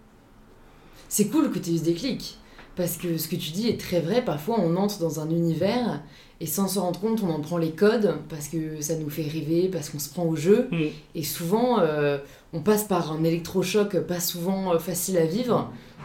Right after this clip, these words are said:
Speaker 1: pour réaliser que, que c'est pas nous, quoi.
Speaker 2: Exactement.
Speaker 1: Mais toi, t'as pas eu de, t'as pas eu ce moment un peu difficile, euh, à vivre pour t'en rendre compte, c'est de toi-même, un jour, tu, tu vois que c'est, que c'est pas toi, quoi.
Speaker 2: En fait, euh, un jour, j'étais malade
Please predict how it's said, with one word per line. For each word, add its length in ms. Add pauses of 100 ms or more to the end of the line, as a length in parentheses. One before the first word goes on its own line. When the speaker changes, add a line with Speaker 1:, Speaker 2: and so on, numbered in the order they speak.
(120)
Speaker 1:
pour 160
réaliser 580
que, 300
que 340
c'est 360
pas 100
nous, 160
quoi. 240
Speaker 2:
Exactement. 400
Speaker 1:
Mais 60
toi, 140
t'as 140
pas 200
eu 160
de, 680 (600)
t'as 120
pas 180
eu 120
ce 180
moment 480
un 40
peu 120
difficile, 640
euh, 320
à 160
vivre 320
pour 120
t'en 100
rendre 180
compte, 180
c'est 220
de 80
toi-même, 440
un 120
jour, 280
tu, 140 (140)
tu 140
vois 340
que 140
c'est, 440
que 80
c'est 160
pas 80
toi, 240
quoi. 220 (100)
Speaker 2:
En 80
fait, 300
euh, 360
un 120
jour, 180
j'étais 220
malade 460